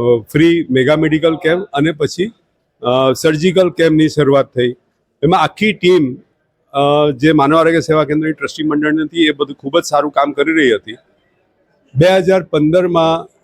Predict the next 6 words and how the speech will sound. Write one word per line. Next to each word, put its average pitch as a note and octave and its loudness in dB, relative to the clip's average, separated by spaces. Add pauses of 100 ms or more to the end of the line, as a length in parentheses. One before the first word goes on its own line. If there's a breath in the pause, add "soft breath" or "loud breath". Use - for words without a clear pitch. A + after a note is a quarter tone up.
(100)
જયંતભાઈનું D#3 0
મૃત્યુ C#3+ 0
થયું. A2 -2 (720)
એ F#3+ 4
દિવસે D3+ 0 (640)
અમે, D#3+ 0